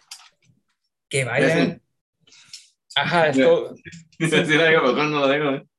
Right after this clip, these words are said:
Speaker 2: <laughs> Cierto equipo guatemalteco de fútbol.
Speaker 1: Ah, cabal. Entonces, creo yo que de esa forma, tenerlos así y ya cuando ya el equipo ya esté formado, ya entendamos qué onda con los,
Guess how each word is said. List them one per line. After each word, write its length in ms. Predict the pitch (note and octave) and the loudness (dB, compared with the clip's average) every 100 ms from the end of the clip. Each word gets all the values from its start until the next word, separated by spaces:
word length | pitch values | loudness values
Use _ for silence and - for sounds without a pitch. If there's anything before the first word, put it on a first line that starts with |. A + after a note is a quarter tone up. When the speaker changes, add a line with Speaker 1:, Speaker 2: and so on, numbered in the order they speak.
| - | -12
Speaker 2:
<laughs> 1400 | C#3+ - - - - - - - - D#3+ - - - - | -10 -8 -10 -12 -18 -16 -14 -14 -12 -10 -10 -10 -12 -4
Cierto 260 | F3 F#3 | -2 0
equipo 480 | G3+ G#3+ F#3+ G#3+ F3 | 0 0 2 2 4
guatemalteco 640 | C#3 C3+ C3+ B2+ B2 F3+ G3 | 2 2 0 0 0 0 0
de 80 | D#3 | 2
fútbol. 540 | E3+ E3 G3+ B2 A2+ _ _ _ _ _ _ _ - | 0 0 0 -2 -6 _ _ _ _ _ _ _ -8
Speaker 1:
Ah, 180 | F3 - | -6 -6
cabal. 360 | G#2+ F3 - - _ - - | -4 -4 -4 -12 _ -20 -14
Entonces, 580 | B2 C3 D3+ G3 G3+ - _ _ _ _ _ _ | -8 -4 -2 0 -2 -8 _ _ _ _ _ _
creo 200 | - F#3 | -6 -4
yo 160 | G3 G#3 | -4 -4
que 160 | B3 | -4
de 220 | F3+ D3+ E3 | -2 -2 -6
esa 200 | G3+ F3+ | -8 -10
forma, 380 | G#3 G3+ E3 - _ - _ _ _ _ - | -8 -8 -10 -16 _ -20 _ _ _ _ -8
tenerlos 540 | C#3 C#3+ F3 A3 G#3 | -6 -4 -4 -4 -6
así 260 | C#3 - - | -8 -8 -10
y 160 | - - | -10 -8
ya 320 | C3 D#3 D3+ | -6 -6 -8
cuando 260 | - C#3+ - | -12 -12 -10
ya 140 | - F3+ | -6 -6
el 120 | F#3 | -6
equipo 380 | F#3 G#3 - - | -8 -10 -8 -8
ya 140 | - | -6
esté 340 | E3 - D#3+ D#3 | -8 -8 -6 -6
formado, 720 | E3 E3 E3 F3 F3 E3+ D#3 | -2 -2 0 -2 -2 0 -2
ya 160 | D3+ | -4
entendamos 720 | D3+ D3+ D3+ C#3+ D3+ E3 D#3+ - | -8 -10 -12 -10 -10 -10 -12 -14
qué 140 | A#2+ | -12
onda 280 | D3+ D#2 D#2 | -10 -10 -10
con 220 | - A#1+ | -12 -14
los, 540 | - - - - - | -12 -10 -10 -12 -20